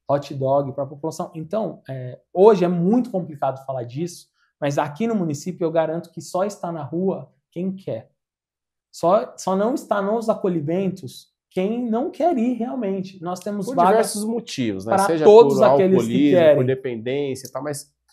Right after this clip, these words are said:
Speaker 2: realmente, se a pessoa quiser tomar essa decisão, ela tem esse acolhimento.
Speaker 1: A
Speaker 2: Isso.
Speaker 1: gente tem retaguarda de vaga pra todas as pessoas que querem sair.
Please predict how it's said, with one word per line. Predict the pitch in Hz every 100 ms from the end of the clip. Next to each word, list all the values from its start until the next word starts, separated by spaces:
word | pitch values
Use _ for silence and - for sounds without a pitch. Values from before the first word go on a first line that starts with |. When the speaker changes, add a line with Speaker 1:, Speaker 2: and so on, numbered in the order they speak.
| _ -
Speaker 2:
realmente, | 135 139 147 165 147 127 120 110 107
se | - 127
a |
pessoa | 127 - 143 135
quiser | 117 - 151 127 127 160 147
tomar | 131 131
essa | 131 127
decisão, | 127 127 120 131 143
ela | 151
tem | 151 147
esse | 143
acolhimento. | - 143 113 95
Speaker 1:
A | 135
Speaker 2:
Isso. | 143
Speaker 1:
gente | 147 143 -
tem | 160
retaguarda | 165 170 151 131 139 147
de | 143
vaga | 131 127 139
pra | - 135
todas | 131 139 143
as | 143
pessoas | 143 139 139 -
que | 139
querem | - 131 135 143
sair. | 139 147 117